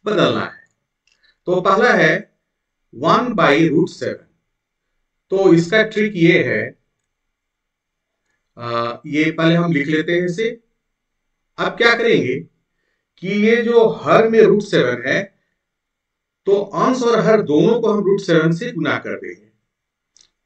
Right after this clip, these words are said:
तो ये, अ, root seven अंश में और हर में root seven।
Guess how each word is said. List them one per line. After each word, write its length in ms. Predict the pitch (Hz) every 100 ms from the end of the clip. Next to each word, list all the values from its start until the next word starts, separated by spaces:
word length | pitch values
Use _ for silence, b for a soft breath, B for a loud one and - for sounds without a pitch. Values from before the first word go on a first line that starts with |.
| _ -
तो 180 | 165
ये, 440 | 160 170 170 170 135
अ, 460 | 139 135 135 131 - -
root 220 | 143 143
seven 640 | - 175 170 185 214 240 - -
अंश 280 | 143 151 190
में 240 | 220 220
और 560 | - 147 165 175 - _ _ _ _ _ _
हर 260 | 123 120
में 300 | 131 202 254 - -
root 220 | 120 117
seven। 360 | - 87 85